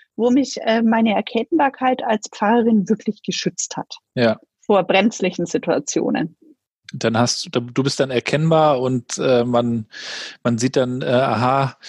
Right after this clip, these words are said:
Speaker 2: die, die lassen wir lieber in Ruhe, ja?
Speaker 1: Ja, also ich bin zum Beispiel, das ist eine kle-, eine kleine, ähm, Erfahrung, die ich gemacht hatte. Ich hatte eine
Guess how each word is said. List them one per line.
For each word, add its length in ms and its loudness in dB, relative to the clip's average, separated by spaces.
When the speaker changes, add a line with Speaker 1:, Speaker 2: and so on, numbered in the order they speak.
Speaker 2:
die, 160 -4
die 120 -2
lassen 200 0
wir 60 2
lieber 180 4
in 80 0
Ruhe, 260 4
ja? 160 2
Speaker 1:
Ja, 360 2
also 200 0
ich 100 -4
bin 200 2
zum 140 0
Beispiel, 580 0
das 120 -4
ist 200 -4
eine 100 0
kle-, 260 -6
eine 140 0
kleine, 640 0
ähm, 400 0
Erfahrung, 440 0
die 80 0
ich 100 -8
gemacht 320 -2
hatte. 160 -2
Ich 140 -8
hatte 260 0
eine 360 -4